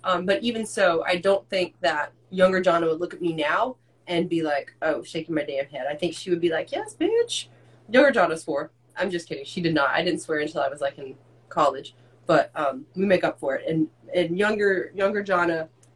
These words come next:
younger heel Jonna, yeah, she would, she would, <laughs> she would throw out some, some swears. Um,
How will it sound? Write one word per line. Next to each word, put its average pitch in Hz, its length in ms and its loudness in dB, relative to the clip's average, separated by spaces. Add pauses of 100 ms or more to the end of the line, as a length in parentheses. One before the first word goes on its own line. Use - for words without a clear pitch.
(160)
younger 196 300 2
heel 175 260 -6
Jonna, 160 400 -4 (120)
yeah, 180 120 -4
she - 200 0
would, 262 180 4
she 349 240 8
would, 233 80 8
<laughs> - 180 -10
she - 200 -4
would 277 100 -2
throw 175 180 -2
out - 120 -6
some, 156 340 -8
some 175 160 -6
swears. 160 460 -6 (440)
Um, 160 380 2